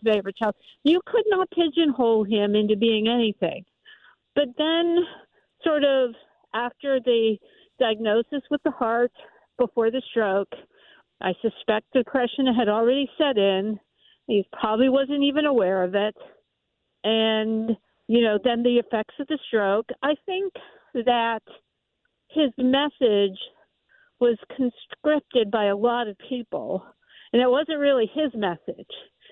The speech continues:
He really didn't have much of a voice. Um, and, and, you know, that was by design, and that was my problem with transparency.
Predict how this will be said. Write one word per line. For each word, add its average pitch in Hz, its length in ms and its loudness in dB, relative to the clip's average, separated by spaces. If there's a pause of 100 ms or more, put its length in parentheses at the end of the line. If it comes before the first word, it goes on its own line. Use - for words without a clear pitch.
(120)
He 285 100 4
really 339 260 4
didn't 285 240 0
have 240 120 -2
much 226 280 -4
of 196 80 -2
a 185 100 2
voice. 190 440 0 (1200)
Um, 190 500 -4 (240)
and, 269 320 0
and, 262 360 0 (140)
you 320 140 4
know, 247 180 2
that 269 160 0
was 294 120 0 (100)
by 269 240 -2
design, 240 460 -4
and 220 80 -4
that 156 120 -4
was 233 160 0
my 220 140 0
problem 208 440 -4
with 190 140 -6
transparency. 226 1080 -4